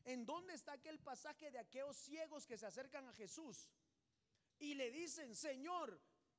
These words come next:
Señor, si quieres, puedes limpiarme"? ¿Y qué le dijo Jesús? "Yo quiero, recobren la vista, pues". Eso más o menos es así. Es que mire, iglesia amada, mire, iglesia amada, mire, mire, pues,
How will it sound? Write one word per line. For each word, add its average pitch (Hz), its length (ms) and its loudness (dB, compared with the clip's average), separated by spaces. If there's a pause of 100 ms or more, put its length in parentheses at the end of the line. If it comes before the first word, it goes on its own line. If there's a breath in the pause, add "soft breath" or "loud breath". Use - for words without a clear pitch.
(340)
Señor, 285 680 2 (200)
si 339 340 -2
quieres, 370 800 8 (220)
puedes 240 280 4
limpiarme"? 190 680 -2 (800 soft breath)
¿Y 285 140 2
qué 311 160 2
le 311 120 4
dijo 311 240 6
Jesús? 262 480 2 (340)
"Yo 156 180 8 (120)
quiero, 494 480 8 (540)
recobren 277 580 6
la 247 140 2
vista, 359 420 2
pues". 135 160 -14 (1200)
Eso 330 240 2
más 370 240 4
o 370 80 4
menos 381 360 2
es 233 120 -8
así. 302 440 -6 (1000 soft breath)
Es 285 160 2
que 320 100 4
mire, 320 240 4
iglesia 285 400 -2
amada, 277 320 0
mire, 302 220 2
iglesia 294 360 -2
amada, 262 280 -2
mire, 202 240 0
mire, 151 160 -4
pues, 127 120 -14